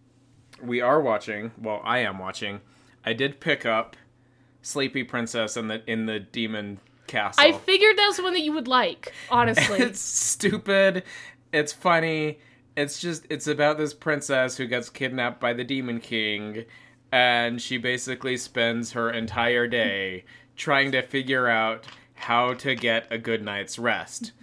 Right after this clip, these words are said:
Speaker 1: which, relatable, <laughs> you know?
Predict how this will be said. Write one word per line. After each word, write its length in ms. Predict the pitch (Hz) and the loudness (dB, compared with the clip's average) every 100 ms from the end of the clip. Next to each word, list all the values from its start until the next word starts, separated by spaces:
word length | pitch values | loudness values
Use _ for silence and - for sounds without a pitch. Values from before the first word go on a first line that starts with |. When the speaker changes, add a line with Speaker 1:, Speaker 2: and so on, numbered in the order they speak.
| - _ _ | -20 _ _
Speaker 1:
which, 580 | 120 139 151 160 - - _ _ _ _ _ - | 0 4 4 2 -6 -10 _ _ _ _ _ -4
relatable, 920 | 127 147 160 160 143 120 113 113 120 - - - | 4 6 8 8 6 2 2 2 -2 -10 -12 -12
<laughs> 340 | - - - - | -16 -20 -20 -4
you 220 | 190 170 | 4 6
know? 420 | 151 147 160 170 | 6 6 6 2